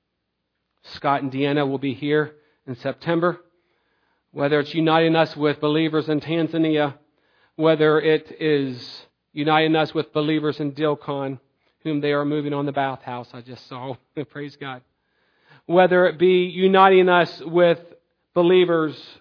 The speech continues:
in Dover, New Philly, or in Sugar Creek, or uniting us with each other in the Bars Mill Church of God.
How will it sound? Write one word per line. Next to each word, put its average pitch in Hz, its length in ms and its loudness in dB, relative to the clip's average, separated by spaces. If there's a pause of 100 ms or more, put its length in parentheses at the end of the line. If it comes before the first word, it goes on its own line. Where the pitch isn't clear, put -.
(160)
in 170 140 0
Dover, 160 480 0 (300)
New 165 140 0
Philly, 170 460 0
or 160 140 0
in 156 60 -2
Sugar 170 320 -4
Creek, 160 340 -4 (180)
or 180 320 6 (120)
uniting 208 760 6
us 202 240 6
with 196 300 4
each 175 240 -4
other 185 340 4
in 160 380 0
the 156 100 -2
Bars 151 380 0
Mill 143 180 -4
Church 139 340 -12
of 131 120 -14
God. 127 440 -8